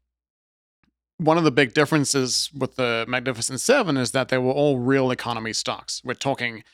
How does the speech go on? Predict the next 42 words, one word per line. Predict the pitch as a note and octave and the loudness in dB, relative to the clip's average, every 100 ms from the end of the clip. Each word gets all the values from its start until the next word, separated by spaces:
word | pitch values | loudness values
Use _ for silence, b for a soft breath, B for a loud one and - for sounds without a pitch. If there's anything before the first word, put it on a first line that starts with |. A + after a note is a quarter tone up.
| _ _ | _ _
famous | - D3+ C3+ B2+ | 2 4 4 2
names, | B2 A2+ G#2 | -2 -4 -4
McDonald's, | A#2+ - D3 D3 C#3+ C#3+ C3 | -6 0 2 4 4 0 -2
Johnson | - C#3+ C3 C3 | -2 -2 -2 -6
and | A2+ | -6
Johnson, | - C#3 B2+ C3+ C3+ | -2 -2 -2 -4 -4
Coca-Cola, | B2+ C3 - - D3 D3 C#3 C#3 | -6 -8 -8 -4 0 2 2 0
Eli | D3 C3+ A#2+ | -2 -2 -2
Lilly, | A#2 B2+ B2+ B2 | -2 -2 -2 -2
et | A2 | -4
cetera. | - C#3+ - B2+ A#2+ | -2 -2 -2 -6 -8
Uh, | - _ _ _ _ _ | -12 _ _ _ _ _
and | - C#3+ D#3 | 2 4 6
there | |
were | E3 | 6
also | A3 - | 6 6
a | F#3 | 2
few | - F3+ | 4 4
more | D#3 D3 C#3+ C#3+ | 6 6 4 0
what | - C3+ C#3 | -4 0 2
would | C#3 C#3 | 2 0
have | C3 A2 | -2 -2
been | C#3 C3 A#2+ | 0 0 0
back | B2+ B2 | 0 0
in | A#2+ | -2
those | C3 B2+ | 0 0
days | - A#2 G#2 | 0 0 -2
tech-oriented | - - D3+ - A#2+ A2+ A2+ A#2 | -4 0 0 0 -4 -2 -4 -6
names | G#2+ A2+ A2+ - | -4 -4 -4 -6
like | A#2 - | -6 -6
Polaroid | - - E3 C#3 A2 G2+ G2+ - b b b | -6 2 6 6 2 -2 -4 -12 b b b
and | - A2 G#2+ | -4 -4 0
Burroughs | B2+ B2+ B2 | 2 2 0
Corporation, | - A2+ A2+ A2 G#2 - A2 G#2 G#2 | -2 -4 -2 -4 -2 -4 -6 -10 -8
which | B2 A2+ | -6 -4
have | A#2+ | -2
now | A#2+ | -2
unfortunately | A2+ - C3 - B2 | -2 0 -2 0 -4
joined | G#2+ A#2 A2 | -4 -4 -4
the | |
choir | - A#2+ A2+ A2+ | -4 -2 -2 -2
invisible. | G#2 A#2+ A#2 A#2 G2+ - | -4 -2 -2 -4 -8 -14